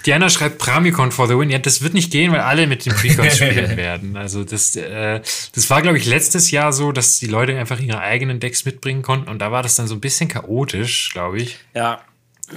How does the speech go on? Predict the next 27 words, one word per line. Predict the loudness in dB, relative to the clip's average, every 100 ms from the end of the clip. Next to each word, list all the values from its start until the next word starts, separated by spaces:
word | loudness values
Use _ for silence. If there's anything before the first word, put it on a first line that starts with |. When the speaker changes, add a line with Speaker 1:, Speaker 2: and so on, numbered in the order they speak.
| -16 -16 -10
Speaker 1:
Äh, |
und | -8 -2
Speaker 3:
Ja, | -2 0 2
Speaker 1:
jetzt | 4 4
wollten | 4
sie | 4
es, | 4
Speaker 3:
ich |
Speaker 1:
glaub | 4
Speaker 3:
glaub, |
Speaker 1:
ich, | 4
so | 4
ein |
Speaker 3:
wenn |
Speaker 1:
bisschen | 4 2 2
einfangen, | 2 2 2 0 0 0
indem | -2 -2 -2 -2
man | -4
einfach | -6 -6 -4
sagt, | -4 -6 -6
hey, | -6
komm, | -6
wir | -8
spielen | -10 -10
einfach | -8 -10 -10
alle | -8 -8 -8 -14 -20 -16
Precons. | -12 -10 -8 -10